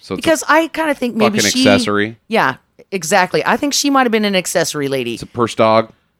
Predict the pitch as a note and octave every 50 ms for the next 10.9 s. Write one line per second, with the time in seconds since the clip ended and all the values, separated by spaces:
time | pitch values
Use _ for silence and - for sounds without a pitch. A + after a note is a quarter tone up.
0 | _ - - A3 A3 G#3+ G3+ - - G#3 B3 B3+ - C#4+ C4+ C4 G#3 F3 - -
1 | E3 F3 F#3 - - C#3 - - C#3 A2 - - - - - C3 C3 B2+ G#2+ D2+
2 | D#2 - C3 _ _ _ _ - F3+ F3+ F#3 E3+ - F3+ F3 E3+ D#3+ D3+ - -
3 | - G#3 F3 D3 - D#3+ C#3 - C3+ - - D#3+ D#3 D3+ D3 C3+ D3 C#3 C3 -
4 | - - D3 C#3 C#3 C3 C3 - _ _ _ _ _ _ _ _ _ _ _ -
5 | F#3+ - - G#3 F#3+ C4 C4 A#3+ A3 A3+ C4 C4 A#3 G3 G3+ G3+ G3+ G3 G#3 A3
6 | G3 F3+ D#3+ D#3 - - A#3+ G3+ D#3 A#2+ F#2+ F#2 - - D#3 C#3 C3+ A2 E2+ F#2
7 | A2+ - _ _ _ _ _ _ _ _ - - - E4 E4+ D#4 D4 D4 C4 A3
8 | - - A3 F#3+ - - G3 F#3 F3 F3 E3+ E3+ E3 E3 E3 D#3 - E3+ E3+ E3
9 | E3 E3 D#3+ - - - G#3 G#3+ G3+ F#3 F3+ F3+ F3+ F3+ E3+ D3+ D#3 D3+ D3+ C#3
10 | C#3+ C#3 - C#3+ C3+ B2 - - G2+ F2 - - D2 C#2+ C#2 - -